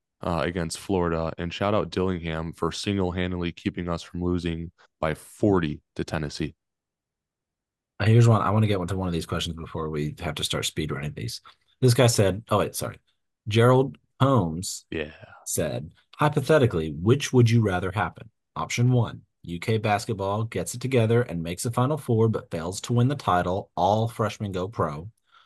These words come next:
Speaker 2: Or U K basketball flames out in the first weekend of the N C A A tournament again, but all the freshmen return for a sophomore season. I <laughs> say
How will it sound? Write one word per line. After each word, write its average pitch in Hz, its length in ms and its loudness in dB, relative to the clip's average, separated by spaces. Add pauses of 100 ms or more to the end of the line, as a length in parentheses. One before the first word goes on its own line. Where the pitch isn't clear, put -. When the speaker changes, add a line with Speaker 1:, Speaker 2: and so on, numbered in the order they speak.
(260)
Speaker 2:
Or 92 720 0 (320)
U 107 120 2
K 120 160 4
basketball 98 640 0
flames 110 420 0
out 101 380 -2
in 92 80 -6
the 82 180 -8
first 131 300 -2
weekend 107 400 -2
of 85 60 -6
the 85 100 -4
N 92 100 -4
C 95 160 -2
A 85 160 -2
A 82 40 -8
tournament 87 340 -4
again, 82 400 -6 (280)
but - 180 -8
all 113 180 6
the 120 100 6
freshmen 104 440 2
return 90 480 -2
for 85 140 -4
a 80 40 -4
sophomore 80 460 -4
season. 78 540 -6
I 95 220 2
<laughs> - 0 -
say 101 600 2